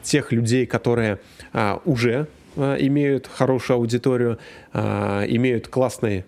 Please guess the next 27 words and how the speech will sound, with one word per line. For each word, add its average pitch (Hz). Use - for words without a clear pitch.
сам 107
по -
себе 101
там 98
продукт. 120
Я 110
н-, 123
это 113
вообще 127
не 127
важно, 110
что 117
ты 107
веб-дизайнер, 117
что -
ты -
там 101
брови 127
делаешь, 113
что -
реснички, 110
что 113
ногти, 131
вообще 113
абсолютно 113
всё 127
равно. 104